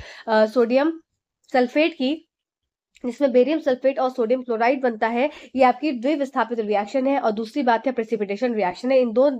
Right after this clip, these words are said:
नाम को इसको याद रखेंगे, सिर्फ डिस्प्लेसमेंट रिएक्शन नहीं है या सिर्फ प्रेसिपिटेशन रिएक्शन नहीं है या सिर्फ डबल डिस्प्लेसमेंट रिएक्शन नहीं है,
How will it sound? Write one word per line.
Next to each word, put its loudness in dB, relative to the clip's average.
नाम 0
को -2
इसको -4
याद -2
रखेंगे, -2
सिर्फ 4
डिस्प्लेसमेंट 0
रिएक्शन 0
नहीं 0
है 4
या 0
सिर्फ -2
प्रेसिपिटेशन 0
रिएक्शन 2
नहीं 0
है -2
या -2
सिर्फ -4
डबल 0
डिस्प्लेसमेंट -4
रिएक्शन -2
नहीं -2
है, 2